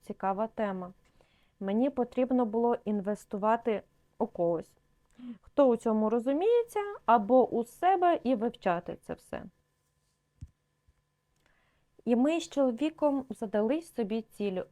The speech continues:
ось би знайти нам такий інструмент. Кошти у мене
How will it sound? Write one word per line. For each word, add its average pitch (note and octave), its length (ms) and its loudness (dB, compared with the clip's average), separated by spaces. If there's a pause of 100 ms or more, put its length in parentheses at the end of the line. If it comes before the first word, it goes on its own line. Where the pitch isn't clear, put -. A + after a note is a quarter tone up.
ось F4 280 -2
би B3 240 2
знайти G#3+ 560 -2
нам A#3 260 0
такий A3 500 -2
інструмент. F3 680 -6 (640)
Кошти D#4 300 0
у A3+ 60 2
мене A#3+ 360 0